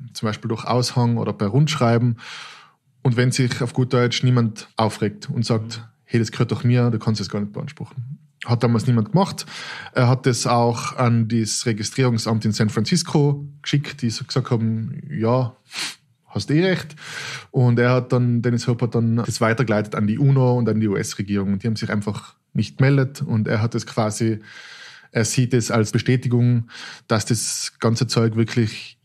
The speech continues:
ihm gehört, also diese Grundstücke. Seither bietet er eben diese Grundstücke zum Verkauf an. Da springen einige Leute drauf auf, die kaufen sich die. Was ist das Ganze?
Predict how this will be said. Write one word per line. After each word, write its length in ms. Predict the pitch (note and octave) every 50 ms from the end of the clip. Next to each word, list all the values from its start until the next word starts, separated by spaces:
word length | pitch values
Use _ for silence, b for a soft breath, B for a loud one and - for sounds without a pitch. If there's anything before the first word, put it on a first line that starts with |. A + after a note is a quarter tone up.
| - -
ihm 180 | D#3+ D3 D3
gehört, 340 | C3 A#2+ G#2+ G#2+ G2+ G2+ G2+
also 160 | G#2+ G2+ -
diese 160 | A2+ G#2 G#2+ A2
Grundstücke. 640 | A#2 B2 C3 B2 - - A#2 G#2 - - G#2+ G#2 - B B B B B B B B B B B B B B - -
Seither 380 | - - B2+ B2 C#3 C#3 E3 D3+
bietet 260 | D#3 D3+ D3+ C#3 C#3+
er 180 | D3 C3+ C3 C3
eben 120 | C3+ C3+
diese 220 | C3+ B2+ - C#3
Grundstücke 420 | B2 C3 C3 B2+ - C#3 B2+ - B2+
zum 160 | - - B2
Verkauf 500 | - - - - F#2+ F2+ G2 G2+ - -
an. 280 | G#2 G2+ F#2+ F#2+ F#2+ B B B B B B B B B B B B B B _ _ _ _
Da 240 | - B2+ A#2+ A#2 A#2
springen 400 | A2+ - - - B2+ C3 C3 B2
einige 340 | G#2+ G#2+ A#2+ B2 B2+ A#2+ A#2+
Leute 300 | A#2 A2+ A2+ A2 B2 A2+
drauf 580 | - A2+ G#2+ G#2+ A2+ A2+ A2+ - - - - -
auf, 460 | - D3+ F3+ G3 F#3+ E3 - - -
die 120 | - - A#2+
kaufen 400 | - - - D#3 D3 - D#3+ C#3+
sich 240 | - D3 C#3 - D3
die. 480 | - C#3+ C#3 C#3 C#3 C#3+ C#3+ C#3+ - - - _ _ _ _ _ _ _ _ _ _ -
Was 260 | C3+ B2 B2+ C3 -
ist 140 | D3+ C#3+ -
das 100 | D3 A#2+
Ganze? 600 | - C3 B2+ B2+ - - C3+ A#2+ A2 - -